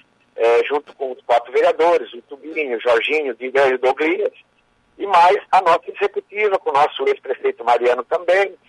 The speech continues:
enfim, algumas lideranças, e o nosso deputado estadual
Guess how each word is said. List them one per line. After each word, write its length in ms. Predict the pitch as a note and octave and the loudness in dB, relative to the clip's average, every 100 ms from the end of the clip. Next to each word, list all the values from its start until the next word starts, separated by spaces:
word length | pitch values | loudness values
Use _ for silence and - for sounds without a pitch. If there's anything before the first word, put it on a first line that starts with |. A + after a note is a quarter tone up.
| _ _ | _ _
enfim, 260 | - - G3+ | -16 -6 0
algumas 340 | - D#3+ D#3+ | 0 0 -2
lideranças, 760 | C3 C#3+ D3 F3+ F#3 A3+ - A3+ _ | -2 -2 0 2 4 2 0 -16 _
e 60 | - G3+ | -18 -8
o 20 | |
nosso 260 | G#3+ G3 - | 0 0 0
deputado 460 | G3+ G3+ F#3+ D#3 - | -8 -2 2 2 0
estadual 460 | - D3 C#3+ C3 | -2 0 4 2